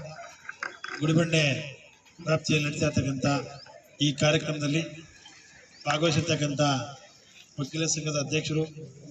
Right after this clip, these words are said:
ಯುವ ಮೇಡಮ್ನವರು, ತಹಸೀಲ್ದಾರ್ ಮೇಡಮ್ನವರು ಮತ್ತು ನಮ್ಮ ಬಿ ಓ ಅವರು, ಇನ್ನಿತರ ಎಲ್ಲ ಇಲಾಖೆ ಅಧಿಕಾರಿಗಳೇ, ಪೋಷಕರೇ, ನಾಗರಿಕರೇ, ಮಕ್ಕಳೇ ಹಾಗೂ ಮಾಧ್ಯಮ ಮಿತ್ರರೇ, ಈಗಾಗಲೇ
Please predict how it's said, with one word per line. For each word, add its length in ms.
ಯುವ 180
ಮೇಡಮ್ನವರು, 520
ತಹಸೀಲ್ದಾರ್ 400
ಮೇಡಮ್ನವರು 420
ಮತ್ತು 760
ನಮ್ಮ 140
ಬಿ 160
ಓ 60
ಅವರು, 260
ಇನ್ನಿತರ 260
ಎಲ್ಲ 240
ಇಲಾಖೆ 400
ಅಧಿಕಾರಿಗಳೇ, 520
ಪೋಷಕರೇ, 680
ನಾಗರಿಕರೇ, 640
ಮಕ್ಕಳೇ 640
ಹಾಗೂ 140
ಮಾಧ್ಯಮ 340
ಮಿತ್ರರೇ, 440
ಈಗಾಗಲೇ 720